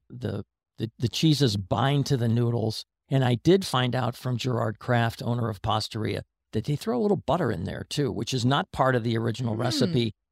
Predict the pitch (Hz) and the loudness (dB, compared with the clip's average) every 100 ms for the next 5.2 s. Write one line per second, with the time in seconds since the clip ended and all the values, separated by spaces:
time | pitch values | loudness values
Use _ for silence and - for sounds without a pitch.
0 | _ 120 107 113 139 147 156 135 127 123 | _ -6 -4 0 4 6 6 4 4 0
1 | 127 - 185 147 139 214 220 - - 135 | -4 0 2 4 4 2 0 -2 2 2
2 | 127 - 165 147 135 110 139 170 - - | 2 2 2 4 2 2 2 4 0 -2
3 | 131 127 123 127 147 110 123 120 - - | -2 0 0 0 0 -2 -4 -8 -8 -4
4 | - 131 - - 160 139 123 - 135 131 | 0 0 -2 0 4 4 2 0 -2 -2
5 | - | -6